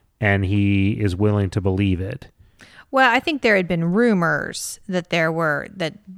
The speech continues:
Speaker 2: there was magic involved in the, the bandits.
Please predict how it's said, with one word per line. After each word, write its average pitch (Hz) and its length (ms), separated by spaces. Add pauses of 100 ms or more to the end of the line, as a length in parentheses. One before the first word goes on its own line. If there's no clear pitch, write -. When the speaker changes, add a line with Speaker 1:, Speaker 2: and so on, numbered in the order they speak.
(360)
Speaker 2:
there 185 100
was 165 160
magic 165 420
involved - 760
in 180 240
the, 151 320 (280)
the 180 80
bandits. - 800